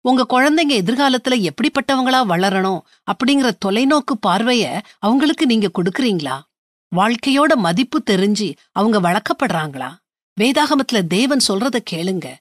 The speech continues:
"நீங்கள் எதிர்பார்த்திருக்கும் முடிவை உங்களுக்கு கொடுக்கும்படிக்கு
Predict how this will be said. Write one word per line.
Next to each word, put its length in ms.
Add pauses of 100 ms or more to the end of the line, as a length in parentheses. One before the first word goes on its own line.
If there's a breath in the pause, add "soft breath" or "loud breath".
(240)
"நீங்கள் 300
எதிர்பார்த்திருக்கும் 920
முடிவை 460
உங்களுக்கு 580
கொடுக்கும்படிக்கு 920